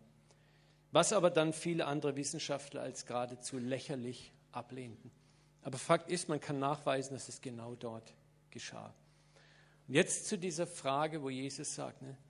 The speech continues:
die Kräfte des Himmels werden in Bewegung geraten. Und heute bestätigt uns die Astronomie, dass die Kräfte des ganzen Himmels in Bewegung geraten. Just in dem Moment,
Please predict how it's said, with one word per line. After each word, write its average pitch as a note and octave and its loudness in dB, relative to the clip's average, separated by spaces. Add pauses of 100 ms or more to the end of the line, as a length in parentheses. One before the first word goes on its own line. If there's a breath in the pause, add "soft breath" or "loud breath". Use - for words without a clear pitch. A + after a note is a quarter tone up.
(340 soft breath)
die B2+ -10
Kräfte D#3 2
des - -4
Himmels D3+ -4
werden B2 -6 (260)
in A#2+ -10
Bewegung A2+ -10
geraten. A2+ -14 (840 soft breath)
Und - -14
heute C#3+ 0
bestätigt C3+ -8
uns - -10 (340)
die - -18
Astronomie, B2+ -6 (440 loud breath)
dass - -12
die C3 -8
Kräfte - -6
des - -6
ganzen C#3 -6
Himmels B2 -8 (100)
in B2 -8
Bewegung A#2+ -10
geraten. A#2 -10 (400 loud breath)
Just C#3 2
in C#3 -4
dem C3+ 0
Moment, C3 -4